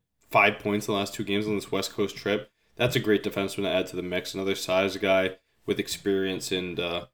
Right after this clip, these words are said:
championship pedigree. And then Hathaway adding some nasty to that fourth line and a veteran presence. So, um, I already thought they had enough. Love to see this move. Uh, I feel like we're gonna be talking about the Bruins a lot in the coming weeks, so don't need to say too much more, but I, I like what they're doing. I'm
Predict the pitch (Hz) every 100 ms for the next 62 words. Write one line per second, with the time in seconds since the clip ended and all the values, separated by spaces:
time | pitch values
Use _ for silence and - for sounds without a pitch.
0 | _ _ - 107 - 101 101 - 98 98
1 | 95 95 95 92 104 101 95 90 92 92
2 | 92 85 87 - 92 80 - 95 90 95
3 | 92 90 - _ _ - 92 92 87 92
4 | 92 87 85 87 90 92 92 - 90 -
5 | _ _ _ - 101 101 95 92 - _
6 | _ - 131 131 120 123 123 120 127 127
7 | 127 127 - - 104 107 104 - 104 104
8 | 107 101 101 98 85 92 92 95 110 101
9 | 104 92 92 98 92 95 - 95 92 87
10 | 90 92 80 - 95 90 95 101 - 85
11 | 85 - _ _ _ _ 107 90 87 -
12 | 98 - 101 95 - 107 104 101 - -
13 | 85 - - - 87 87 90 95 90 87
14 | 92 90 90 92 87 82 80 85 80